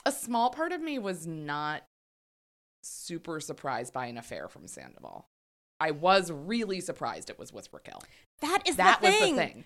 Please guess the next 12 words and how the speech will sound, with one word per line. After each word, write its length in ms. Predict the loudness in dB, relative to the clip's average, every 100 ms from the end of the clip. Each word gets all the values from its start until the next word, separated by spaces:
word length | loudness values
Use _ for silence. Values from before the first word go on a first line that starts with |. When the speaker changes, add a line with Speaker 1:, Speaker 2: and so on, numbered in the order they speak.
| -2
Speaker 2:
This 200 | 0 6
Speaker 1:
Like, 180 | 6 8
Speaker 2:
is 60 |
the 60 | 4
thing. 720 | 4 2 4 2 0 0 -4 -10 _
Speaker 1:
like, 320 | 0 0 -2 -12 _ _ _
Speaker 2:
I 80 | 0
still 220 | 2 0
can't 180 | 2 0
get 100 | 4
over 260 | 2 2 2
it. 160 | 0